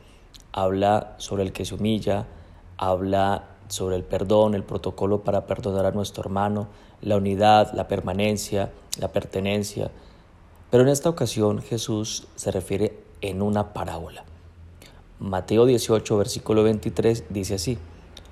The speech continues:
"Por lo cual el reino de los cielos es semejante a un rey que quiso hacer cuentas con sus siervos". El reino de los cielos es semejante, así es. Es como un rey que quiso hacer cuentas con su siervo.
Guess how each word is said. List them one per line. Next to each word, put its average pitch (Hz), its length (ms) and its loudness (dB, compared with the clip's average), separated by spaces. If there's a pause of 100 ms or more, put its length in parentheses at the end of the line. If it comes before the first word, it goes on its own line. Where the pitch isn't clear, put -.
(380)
"Por 117 120 2
lo 123 200 6
cual 143 380 8
el - 100 6
reino 117 360 4
de 127 60 6
los 107 160 2
cielos 101 540 -2 (520)
es 110 120 -2
semejante 107 680 2 (140)
a 101 60 4
un 107 200 4
rey 107 300 6 (640)
que - 80 -12
quiso 113 300 0
hacer 120 240 2
cuentas 123 500 2
con 95 240 -4
sus - 240 -8
siervos". - 500 -10 (800)
El 98 160 -4
reino 117 360 2
de 151 40 6
los 139 160 2
cielos 104 300 0
es 107 100 0
semejante, 120 720 -4
así 113 320 -4
es. - 320 -8 (500)
Es - 200 -4
como 131 240 -2
un 120 120 0
rey 113 400 0 (360)
que - 100 -14
quiso 107 280 -2
hacer 110 200 -4
cuentas 123 600 0 (180)
con 98 160 -4
su - 160 -10
siervo. - 420 -14